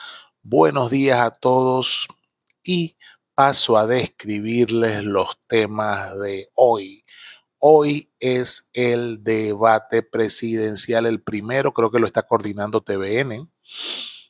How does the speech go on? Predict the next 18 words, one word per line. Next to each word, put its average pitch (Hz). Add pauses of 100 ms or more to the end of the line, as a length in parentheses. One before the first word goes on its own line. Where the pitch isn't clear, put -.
Va 98
a -
ser 110
en 107
el 95
Duomo, 123
pero 151
lo 127
van 117
a 127
empezar 113
a 113
transmitir 107
desde 113
las 95
cinco 110
y 101
media. 98